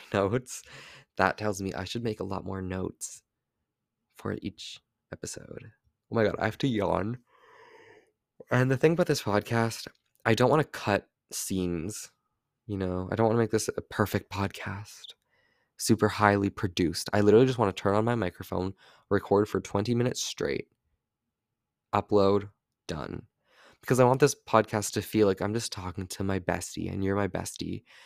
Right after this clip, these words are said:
except I'm just, like, a stranger on the internet that you've never talked to. Or you have. Maybe you've gotten the pleasure to know me, which you're welcome, by the way. Just kidding. Just kidding. That was a joke.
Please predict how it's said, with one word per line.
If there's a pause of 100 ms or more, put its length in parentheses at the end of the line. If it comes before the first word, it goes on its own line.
(200)
except
I'm
just,
like,
a
stranger
on
the
internet
that
you've (240)
never
talked
to. (760)
Or
you
have.
Maybe
you've
gotten
the
pleasure
to
know
me, (220)
which
you're
welcome,
by
the
way. (200)
Just
kidding. (220)
Just
kidding. (320)
That
was
a
joke.